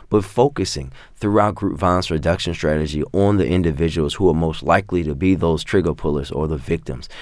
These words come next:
going after guns and fighting guns at every single level, removing illegal guns from our streets. We took twenty-nine hundred off the streets last year,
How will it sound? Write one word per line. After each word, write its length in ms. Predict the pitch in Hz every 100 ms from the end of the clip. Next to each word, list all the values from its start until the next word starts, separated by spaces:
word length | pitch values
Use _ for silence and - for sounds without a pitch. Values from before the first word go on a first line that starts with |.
| - -
going 340 | - 120 131
after 380 | - 98 95 87
guns 400 | 76 92 82 78
and 160 | 78 71
fighting 400 | 95 107 104 98
guns 300 | 92 90 87
at 120 | 78 -
every 340 | 107 107 104 101
single 340 | 98 95 80
level, 360 | 78 85 64 - - -
removing 520 | 90 82 101 113 110
illegal 380 | 98 92 98 90
guns 300 | 80 92 95
from 200 | 87 80
our 140 | 76
streets. 320 | 71 101 110 -
We 60 |
took 240 | 80 101 -
twenty-nine 720 | - 107 120 110 98 90 90
hundred 360 | - 95 92
off 140 | 87 80
the 120 | 78
streets 380 | - 90 76 69
last 380 | 82 98 98 -
year, 200 | 98